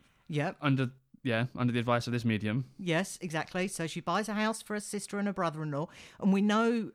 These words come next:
Speaker 1: that there's w-, at least one niece that comes in later into play. I've heard three versions of her name, so I don't quite know what's the truth on that.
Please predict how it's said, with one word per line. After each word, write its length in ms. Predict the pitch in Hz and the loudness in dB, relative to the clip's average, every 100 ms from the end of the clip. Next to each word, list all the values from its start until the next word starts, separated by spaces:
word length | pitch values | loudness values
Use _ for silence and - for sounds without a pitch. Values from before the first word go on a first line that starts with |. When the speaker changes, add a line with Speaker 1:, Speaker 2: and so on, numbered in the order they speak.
| - | -4
Speaker 1:
that 200 | 185 202 | -2 0
there's 160 | 190 | -2
w-, 140 | 175 - | -4 -4
at 120 | 208 | -2
least 320 | 226 269 - | 0 0 0
one 380 | 220 269 254 254 | 2 6 6 6
niece 540 | 277 208 139 - - - | 6 4 -2 -4 -6 -2
that 160 | 185 | -4
comes 260 | - 202 180 | 0 -2 0
in 240 | 202 190 - | 0 0 0
later 400 | 202 208 - 175 | 0 0 -2 -4
into 120 | 151 | -6
play. 360 | - 151 117 - - - - | -2 -2 -2 -6 -16 -20 -8
I've 80 | 165 | 2
heard 180 | 233 | 2
three 360 | - - 254 277 | 2 0 2 2
versions 480 | 240 240 233 220 208 | 2 2 4 2 2
of 80 | 196 | 2
her 100 | 196 | 2
name, 440 | 185 139 120 110 - _ | 2 0 -2 -6 -10 _
so 180 | - 156 | -6 -2
I 220 | 151 165 | -2 -2
don't 220 | 190 180 | -4 -4
quite 260 | - 196 - | -4 -4 -2
know 140 | 156 | -2
what's 220 | 151 - | -4 -6
the 40 | - | -10
truth 300 | - 165 151 | -4 -4 -4
on 100 | 151 | -6
that. 140 | 131 | -6